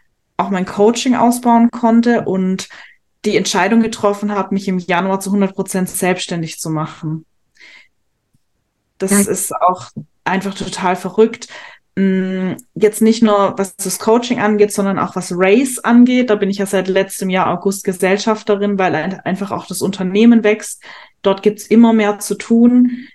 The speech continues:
Speaker 1: Das heißt, ich möchte auch einfach diese Zeit, die mir dann frei wird durch diesen Wegfall des Teilzeitjobs, auch für Race nutzen und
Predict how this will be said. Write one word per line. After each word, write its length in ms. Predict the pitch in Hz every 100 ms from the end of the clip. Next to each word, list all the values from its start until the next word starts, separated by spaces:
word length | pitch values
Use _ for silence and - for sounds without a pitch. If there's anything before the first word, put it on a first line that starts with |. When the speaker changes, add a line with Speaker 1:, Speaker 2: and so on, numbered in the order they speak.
| _
Speaker 1:
Das 200 | 196 -
heißt, 360 | 196 190 202 -
ich 100 | -
möchte 260 | 196 196
auch 60 | 202
einfach 300 | 165 196 190
diese 340 | - 196 185
Zeit, 640 | 185 - 185 202 220 - -
die 80 | 202
mir 160 | 190
dann 320 | 185 175 180
frei 600 | 175 - 190 185 220 240 247
wird 540 | 254 277 294 - - _ _
durch 220 | - 202
diesen 640 | 202 196 180 180 175 170 170
Wegfall 420 | 180 - - 208
des 160 | 185 -
Teilzeitjobs, 920 | - 180 185 214 208 208 202 196 - - - - _ _
auch 120 | 160
für 220 | 196 - 196
Race 380 | 185 180 180 -
nutzen 520 | 214 208 - 220 196
und 520 | 135 165 180 185 -